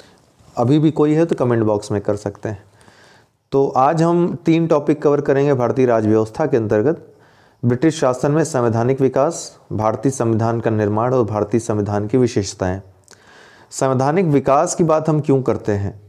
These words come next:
हम भारतीय संविधान पढ़ने जा रहे हैं, तो ये आपके सिलेबस में भी है, तो मुख्य परीक्षा के सिलेबस में भी ये चीज़ लिखी हुई है और प्रीलिम्स में तो पूछता ही पूछता है। दरअसल भारत, भारतीय संविधान को पढ़ने के पहले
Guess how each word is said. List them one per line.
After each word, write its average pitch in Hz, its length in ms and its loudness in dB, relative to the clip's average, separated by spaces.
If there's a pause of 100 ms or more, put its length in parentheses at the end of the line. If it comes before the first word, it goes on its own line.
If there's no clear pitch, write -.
(160)
हम 104 160 -2
भारतीय 110 320 -2
संविधान 110 440 -2
पढ़ने 117 280 0
जा 110 160 2
रहे 113 200 0
हैं, 135 160 -6 (800)
तो 165 380 -2
ये 131 120 4
आपके 156 220 2
सिलेबस 165 420 2
में 110 120 2
भी 107 80 2
है, 117 160 -4 (640)
तो 120 180 0
मुख्य 147 220 0
परीक्षा 139 340 0
के 139 100 0
सिलेबस 127 440 0
में 113 100 2
भी 123 140 0 (200)
ये 110 80 4
चीज़ 110 260 0
लिखी 117 220 0
हुई 104 160 4
है 98 120 -2
और 113 280 -2
प्रीलिम्स 131 420 0
में 139 140 2
तो 156 80 -2
पूछता 107 340 -2
ही 95 60 2
पूछता 98 360 -4
है। 95 120 -8 (1000)
दरअसल 160 400 2
भारत, 131 380 0
भारतीय 123 460 0
संविधान 147 460 0
को 170 100 0
पढ़ने 135 400 0
के 160 100 2
पहले 123 380 0